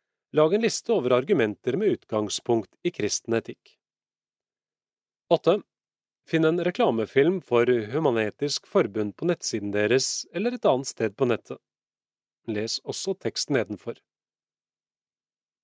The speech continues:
Alle mennesker er født frie med samme rettigheter, en rett til å være den vi vil, elske den vi vil, mene det vi vil og velge det vi vil. Det betyr ikke at du kan gjøre hva du vil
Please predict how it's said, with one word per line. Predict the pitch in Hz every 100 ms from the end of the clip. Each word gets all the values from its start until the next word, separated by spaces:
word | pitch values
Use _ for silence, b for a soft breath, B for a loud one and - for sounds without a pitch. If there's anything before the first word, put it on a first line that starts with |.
| _ _ _ _ _ 147
Alle | 110 95 110
mennesker | 139 101 90 - - 120
er | -
født | - 120 - -
frie | 170 120 110
med | 120 -
samme | 156 107
rettigheter, | 147 - 110 107 - - 147 _ _ _ _
en | 127 127 117
rett | 143 -
til | - 113
å | 127
være | 143 101 127
den | 110 107
vi | 135 127
vil, | 160 160 98 -
elske | 139 95 - - 143
den | 113 107 123
vi | 143
vil, | 123 151 - _ _ _ _
mene | 139 139 98 123 147
det | 107 101
vi | 143 117
vil | 117 135 -
og | 143
velge | 160 123 101 127
det | 113 135
vi | 143
vil. | 185 - _ _ _ _ _ _ _ _ _ _ _ _ _ _ _ _ _ -
Det | -
betyr | - - 110
ikke | 117 139
at |
du | 107
kan | - 107
gjøre | 104 101 104
hva | 107
du | 117
vil | 120 160